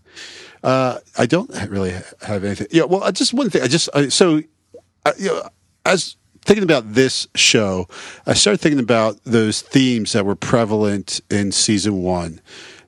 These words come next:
Um, and that is this division between the light and dark, which was so huge, which really hasn't been very big,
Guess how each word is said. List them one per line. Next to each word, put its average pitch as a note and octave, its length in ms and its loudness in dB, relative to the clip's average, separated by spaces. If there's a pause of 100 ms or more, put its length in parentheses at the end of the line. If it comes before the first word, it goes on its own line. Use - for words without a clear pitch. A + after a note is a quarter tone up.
(260)
Um, F#2 600 -4 (300)
and G#2 240 -2
that A2+ 240 2
is G#2+ 300 -2
this G#2 280 0
division A#2+ 680 2
between G#2 840 -2
the G#2 120 0
light F#2+ 260 -2
and F#2+ 80 -6
dark, E2+ 260 -8
which - 180 -2
was G#2 100 -2
so G#3 220 2
huge, G3 320 -2
which C3 160 -2
really F3+ 220 4
hasn't B2 440 0 (120)
been G2+ 480 0 (540)
very G#2 260 2
big, F#2 520 -2